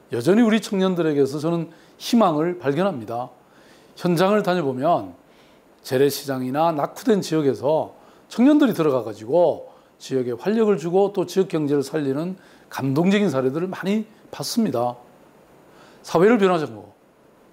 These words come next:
사회를 변화시키고 일자리를 만들어내고 새로운 세상의 변화를 만들어내는 주체는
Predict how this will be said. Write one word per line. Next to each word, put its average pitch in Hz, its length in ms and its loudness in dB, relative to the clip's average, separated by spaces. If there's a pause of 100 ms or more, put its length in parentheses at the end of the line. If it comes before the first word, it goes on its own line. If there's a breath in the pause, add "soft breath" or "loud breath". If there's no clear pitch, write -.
사회를 190 460 2
변화시키고 139 680 -4 (520 soft breath)
일자리를 233 480 4
만들어내고 110 640 -6 (440 soft breath)
새로운 269 360 2
세상의 170 360 -2
변화를 139 340 -2
만들어내는 143 580 -4
주체는 214 480 -2